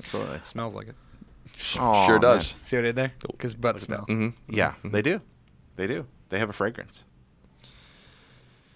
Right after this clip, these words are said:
Speaker 1: And it ain't potpourri.
Speaker 3: That's it. Anyway, I just wanted to share that 'cause that was a, that was a very disturbing moment in my gaming life, actually. And I'm not over it yet, and I have the evil within now that I wanna play, and I'm gonna have the same problem. I'm gonna be like, "I don't know."
Speaker 2: Maybe it'll feel natural there. Maybe
Speaker 1: I don't
Speaker 2: it'll
Speaker 1: know.
Speaker 2: like the
Speaker 1: Maybe
Speaker 2: old
Speaker 3: I was
Speaker 2: natural
Speaker 3: playing
Speaker 2: ways.
Speaker 3: Minecraft, so let me
Speaker 2: Yeah.
Speaker 3: see, let me see Minecraft real quick.
Speaker 2: Sure.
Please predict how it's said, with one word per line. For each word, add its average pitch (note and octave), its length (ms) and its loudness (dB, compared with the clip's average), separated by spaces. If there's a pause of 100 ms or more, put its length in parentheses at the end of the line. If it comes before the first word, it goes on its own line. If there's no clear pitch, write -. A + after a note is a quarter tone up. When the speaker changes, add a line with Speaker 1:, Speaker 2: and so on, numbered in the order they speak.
(140)
Speaker 1:
And G2 120 -4
it D#2+ 60 -6
ain't E2+ 180 -8
potpourri. - 340 -10 (160)
Speaker 3:
That's D3 200 6
it. F#3+ 80 8
Anyway, C#3+ 160 8
I D3 40 8
just D3 120 2
wanted F3+ 140 6
to - 60 4
share E3+ 140 10
that C#3 100 8
'cause A#2+ 80 2
that B2+ 100 8
was C#3+ 120 4
a, C#3 100 4
that A#2+ 220 8
was D3 100 4
a D#3 80 4
very C3 280 6
disturbing A#2 440 6
moment G#2 260 6
in F2+ 60 0
my F2+ 100 2
gaming F2+ 280 0
life, F2 220 -4
actually. - 300 -4 (100)
And A2+ 120 6
I'm A2+ 140 6
not A#2+ 260 8
over A2+ 280 6
it G2+ 60 2
yet, A2 100 6
and G#2 100 2
I G#2 60 8
have G#2+ 380 6
the A2 80 2
evil G#2 200 6
within G#2+ 240 6
now G#2+ 160 8
that G#2 80 8
I G2+ 40 8
wanna G#2 160 8
play, G#2+ 200 6
and G#2+ 80 8
I'm G#2+ 80 6
gonna A2 120 8
have A2 140 6
the A2 60 -6
same A2+ 180 2
problem. C#3+ 280 6
I'm - 40 -4
gonna F#2 100 -2
be F#2 80 2
like, F#2 100 6
"I G2+ 60 6
don't G#2 120 6
know." G2+ 280 6
Speaker 2:
Maybe F#3 200 6
it'll G#3+ 80 6
feel A#3 180 2
natural A3+ 360 4
there. A2 180 0
Maybe C3 120 2
Speaker 1:
I A2 60 8
don't A2 80 8
Speaker 2:
it'll A2+ 80 10
Speaker 1:
know. A2+ 60 10
Speaker 2:
like G#2 80 4
the F3 80 2
Speaker 1:
Maybe F3 100 8
Speaker 2:
old - 40 10
Speaker 3:
I - 40 12
was F#3 60 6
Speaker 2:
natural C4+ 220 6
Speaker 3:
playing C#4+ 140 6
Speaker 2:
ways. A3+ 200 6
Speaker 3:
Minecraft, G#2+ 360 4
so C3 240 4
let D#3 80 2
me D3 60 8
Speaker 2:
Yeah. C3 60 6
Speaker 3:
see, A2 120 4
let F#3+ 60 6
me B3+ 60 2
see - 120 0
Minecraft - 300 0
real - 80 -6
quick. - 100 -8
Speaker 2:
Sure. A#2 160 2